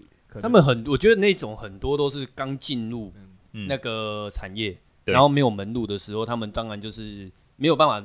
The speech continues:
Speaker 2: 获得资源嘛。
Speaker 3: 对啊。
Speaker 2: 对啊，然后没有办法获得资源的前提下，你就只能找自己亲朋好友。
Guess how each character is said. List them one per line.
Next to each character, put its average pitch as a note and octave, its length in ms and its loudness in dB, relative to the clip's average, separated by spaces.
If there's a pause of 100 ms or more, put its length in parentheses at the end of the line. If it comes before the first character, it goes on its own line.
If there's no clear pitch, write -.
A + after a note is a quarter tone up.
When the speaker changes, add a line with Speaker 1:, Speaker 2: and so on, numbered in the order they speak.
Speaker 2:
获 D3+ 140 2
得 G#2 100 -4
资 G2+ 220 -14
源 G2 220 -12
嘛。 D#2+ 100 -20 (160)
Speaker 3:
对 G2+ 120 -4
啊。 D#2 140 -6 (200)
Speaker 2:
对 G#2+ 100 -4
啊， G2 160 0
然 G#2+ 100 0
后 C#3 80 6
没 D#3 120 0
有 B2 100 0
办 C#3+ 100 4
法 B2 80 4
获 B2+ 140 -2
得 A2 80 -14
资 A#2+ 160 -14
源 A2 160 -4
的 G2+ 80 -12
前 G2 180 -14
提 G2+ 160 -12
下， G#2+ 160 -10
你 G2 120 -14
就 A2 160 -12
只 - 140 -20
能 F#2 140 -18
找 - 140 -20
自 A#2 100 -20
己 G2+ 80 -18
亲 G#2+ 220 -16
朋 F#2+ 140 -16
好 F2+ 180 -14
友。 F2+ 180 -16